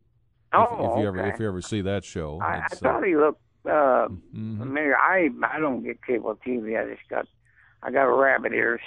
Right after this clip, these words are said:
Speaker 1: from the
Speaker 2: Yeah.
Speaker 1: old days. I pick up twenty-five channels.
Speaker 2: Yeah.
Speaker 1: And, uh, but anyway, uh, you have a good one, and, uh, thanks for taking my call.
Speaker 2: Hey, you're welcome, Tom.
Speaker 1: Oh.
Speaker 2: Good to hear from you. Three five six nine three nine seven. You can join us on the phone lines that way.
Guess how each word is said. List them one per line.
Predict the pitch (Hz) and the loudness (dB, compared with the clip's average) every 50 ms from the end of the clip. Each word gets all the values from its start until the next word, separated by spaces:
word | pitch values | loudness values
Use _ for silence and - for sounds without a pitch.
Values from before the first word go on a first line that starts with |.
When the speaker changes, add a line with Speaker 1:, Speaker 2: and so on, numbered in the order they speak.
| - _ - | -18 _ -12
Speaker 1:
from | 127 123 123 | -8 -6 -2
the | 117 120 | 0 2
Speaker 2:
Yeah. | 120 120 107 101 | 2 2 2 0
Speaker 1:
old | 98 95 | -2 -2
days. | 107 107 117 143 139 127 | -4 -4 -4 -4 0 2
I | 107 110 - - - | 2 2 2 0 -2
pick | 165 151 - | -6 -4 -4
up | 120 117 - _ | -4 -8 -8 _
twenty-five | - 117 113 113 110 - - 123 117 110 - - | -6 -4 -4 -4 -4 -2 -2 -2 -2 -2 -4 -6
channels. | 147 160 160 147 120 123 117 _ _ _ _ - | -4 -4 -4 -4 -6 -10 -12 _ _ _ _ -16
Speaker 2:
Yeah. | 101 107 147 208 196 - - | -14 -12 -12 -12 -14 -14 -12
Speaker 1:
And, | 117 117 120 - 117 | -10 -8 -4 -4 -4
uh, | - _ _ _ _ _ _ _ _ - | -4 _ _ _ _ _ _ _ _ -8
but | 156 147 147 156 170 | -2 2 2 4 4
anyway, | 208 240 247 226 190 156 151 151 156 156 | 4 2 2 2 2 0 0 -2 -4 0
uh, | 147 156 160 160 160 165 170 | 2 4 4 4 4 4 2
you | 190 220 | 2 2
have | 233 226 208 | 2 2 2
a | 180 | 2
good | 170 208 214 220 208 | 2 2 2 2 2
one, | 202 190 190 190 185 - | 0 0 0 0 -6 -10
and, | - 165 156 151 151 | -12 -10 -6 0 0
uh, | 147 147 139 147 | 0 0 0 -4
thanks | 160 165 165 _ _ - | -8 -10 -10 _ _ 0
for | 170 170 | 0 0
taking | 156 156 143 | 0 0 -2
my | 139 131 | -2 0
call. | - 147 143 135 131 | 4 6 6 6 6
Speaker 2:
Hey, | 190 208 147 | 4 2 2
you're | 113 101 120 139 | 2 2 2 6
welcome, | 147 160 156 - - 127 110 | 6 6 6 6 4 0 0
Tom. | - 131 117 104 85 69 65 - _ _ - - _ _ _ _ _ _ _ _ - | 2 2 2 2 0 -2 -8 -14 _ _ -8 -8 _ _ _ _ _ _ _ _ -6
Speaker 1:
Oh. | - 139 143 135 - 139 147 160 _ - | -4 -4 -2 -2 -6 -8 -8 -20 _ -6
Speaker 2:
Good | - 110 104 | -4 -2 0
to | 107 101 | 2 2
hear | 113 123 113 | 2 2 2
from | - 120 117 | 0 0 2
you. | 120 120 104 92 | 4 4 2 2
Three | - - 135 143 135 | 0 0 0 0 2
five | - 135 135 127 127 113 - | 2 2 0 0 0 -4 -6
six | - 139 135 - - 123 | -2 -4 -4 -4 -2 -6
nine | 120 117 113 107 | -4 -4 -4 -6
three | - - 127 117 | -6 -4 -4 -2
nine | 113 110 107 107 104 98 | -2 -2 -2 -4 -6 -6
seven. | - - 127 127 165 180 127 | -4 -2 -2 -2 -2 -4 -8
You | 95 85 | -8 -8
can | 92 87 | -8 -6
join | 82 95 92 92 92 | -4 -4 -4 -4 -4
us | 87 - | -6 -6
on | 98 90 | -6 -8
the | 85 | -6
phone | - 110 107 107 101 | -4 -4 -4 -4 -4
lines | 98 101 101 98 80 95 | -4 -4 -4 -6 -4 -4
that | 107 107 104 107 | -4 -2 -2 0
way. | 113 127 | 0 0